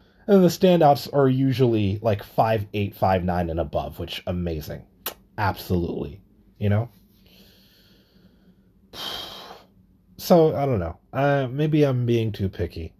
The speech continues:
or something. Maybe I, maybe I'm rating myself above what I should be.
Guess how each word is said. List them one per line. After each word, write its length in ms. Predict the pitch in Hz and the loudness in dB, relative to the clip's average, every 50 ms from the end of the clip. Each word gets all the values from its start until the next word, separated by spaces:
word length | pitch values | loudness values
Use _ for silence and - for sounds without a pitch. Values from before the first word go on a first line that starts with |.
| _ _ _ - | _ _ _ -10
or 140 | 101 101 | -6 -6
something. 600 | 98 - - 98 90 90 - 90 87 85 85 92 | -6 -4 -4 -4 -4 -4 -6 -8 -8 -8 -6 -4
Maybe 340 | 104 117 120 117 117 113 104 | 0 0 0 2 2 2 2
I, 320 | 98 95 90 87 87 85 - - | 2 2 2 0 -2 -4 -4 -4
maybe 360 | 110 123 139 139 147 156 151 | -2 0 0 2 2 2 2
I'm 300 | - 123 127 123 120 120 | 4 4 2 2 2 0
rating 360 | 110 104 107 110 110 107 101 | 0 2 2 2 2 2 0
myself 440 | 98 95 95 95 - 98 92 92 - | 0 0 0 -2 -2 -2 -2 -2 -4
above 380 | 92 87 82 90 90 87 82 82 | -6 -6 -4 -2 -2 -4 -4 -4
what 200 | 87 87 82 82 | -6 -6 -4 -6
I 160 | 80 80 78 | -6 -8 -8
should 320 | - - - 87 80 78 | -10 -12 -12 -12 -12 -12
be. 280 | - 82 78 80 - | -12 -12 -12 -12 -14